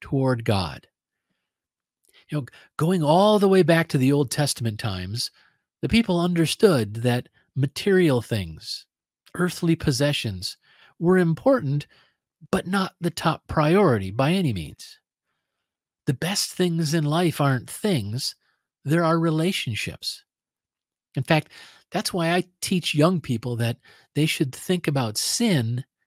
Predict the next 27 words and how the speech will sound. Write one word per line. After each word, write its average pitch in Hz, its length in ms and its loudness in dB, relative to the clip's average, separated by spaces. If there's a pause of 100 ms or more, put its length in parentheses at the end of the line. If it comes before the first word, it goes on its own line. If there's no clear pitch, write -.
(120)
as 131 180 -2
being 139 520 2 (260)
the 131 140 2
breaking 165 640 0
or 143 180 -2
straining 135 840 0 (340)
of 139 140 -2
a 143 60 2
relationship, 139 880 -2 (1200)
a - 40 -4
relationship 123 600 0 (200)
with 127 220 -4
ourselves, 151 720 2
with 107 240 -8
others, 151 440 -2
or 156 180 -4
with 147 220 -4
God. 139 480 -4 (1000)
And 135 120 2
when 180 160 2
we 208 120 2
place - 520 -2 (300)
that 143 280 -4
much 185 260 -2
value 160 500 4
on 156 120 2
relationships, 123 840 -2